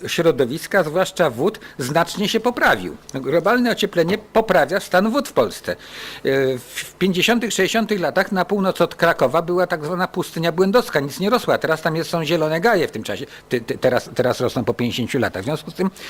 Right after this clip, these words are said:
to globalne ocieplenie wcale nie osusza, tylko powoduje większe nawilżenie. Tak jak spada śnieg na Grenlandii czy na, na, na, na Antarktydzie, to więcej wilgoci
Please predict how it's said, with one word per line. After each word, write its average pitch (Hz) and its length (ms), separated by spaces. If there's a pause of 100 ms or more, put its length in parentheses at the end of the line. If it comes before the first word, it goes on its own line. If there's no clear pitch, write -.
(220)
to 190 100
globalne 196 340
ocieplenie 208 400
wcale 214 320
nie 190 140
osusza, 180 340
tylko 190 200
powoduje 180 420
większe 180 280
nawilżenie. 208 420
Tak - 140
jak - 140
spada 160 340 (400)
śnieg 170 300
na 165 100
Grenlandii 156 480
czy 160 120
na, 156 120
na, 147 120 (100)
na, 143 840
na 156 180
Antarktydzie, - 540
to 170 180
więcej 160 360
wilgoci 156 520